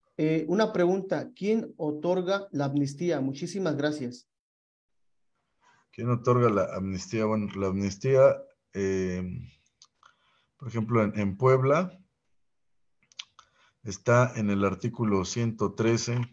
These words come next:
Speaker 2: Y en Tlaxcala está en el artículo, por ej-, pues que cada, en cada entidad federativa hay que ir a ver dónde está, pero, mm, a ver, ahorita les digo,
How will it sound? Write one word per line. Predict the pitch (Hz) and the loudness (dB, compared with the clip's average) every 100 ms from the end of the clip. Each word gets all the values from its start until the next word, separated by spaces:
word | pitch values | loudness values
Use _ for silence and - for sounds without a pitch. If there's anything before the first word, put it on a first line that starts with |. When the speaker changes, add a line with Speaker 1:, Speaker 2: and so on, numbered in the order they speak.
| - - - - - - - | -14 -20 -20 -20 -20 -16 -6
Speaker 2:
Y | 110 113 - | -2 -2 -2
en | 110 110 | -4 -2
Tlaxcala | 101 95 92 - 120 113 117 117 - | -2 -2 -2 2 4 6 4 2 -4
está | 98 - - 107 113 110 - | -12 -8 -2 0 0 -4 -10
en | 95 95 | -10 -6
el | 104 107 | -4 -2
artículo, | 101 95 113 107 - 107 107 107 107 - - | -4 -4 -8 -8 -6 -4 -2 -4 -6 -12 -18
por | 131 98 | -16 -16
ej-, | - 107 | -14 -4
pues | 123 | -2
que | 139 | 4
cada, | 165 156 151 | 10 12 10
en | 117 | 8
cada | 113 143 147 139 101 | 8 12 12 12 10
entidad | 113 107 110 127 | 2 4 6 6
federativa | 123 117 107 107 127 123 139 - - _ _ _ _ _ _ - | 6 4 4 2 2 4 4 2 -18 _ _ _ _ _ _ -4
hay | 117 120 | 0 2
que | 120 | 4
ir | 117 | 8
a | 107 | 8
ver | 113 107 | 6 4
dónde | 107 98 | 2 0
está, | 95 127 123 120 _ | 0 2 2 0 _
pero, | 101 98 95 92 90 87 82 _ _ _ _ | -2 0 0 0 -2 -6 -10 _ _ _ _
mm, | 98 95 95 95 92 92 | -20 -16 -14 -14 -14 -16
a | 90 | -14
ver, | 90 | -12
ahorita | 87 85 - 85 | -12 -16 -12 -12
les | 82 78 | -10 -12
digo, | 87 92 92 | -10 -8 -10